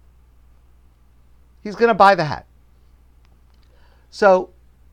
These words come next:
he buys the hat. He's about to leave the store, and he decides,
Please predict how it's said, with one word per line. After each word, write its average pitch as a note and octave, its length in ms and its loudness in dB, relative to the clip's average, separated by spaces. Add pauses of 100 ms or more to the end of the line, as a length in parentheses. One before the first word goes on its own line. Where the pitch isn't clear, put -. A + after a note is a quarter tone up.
he C#3+ 80 -12
buys A#3 320 2
the G#3 100 -2
hat. C#3+ 300 -4
He's D3 180 -8
about G#3+ 300 -2
to A#3 80 -6
leave F#3 380 -8
the D3 120 -10
store, G2+ 520 -14
and D#3 140 -12
he F3+ 80 -10
decides, E3+ 1000 -6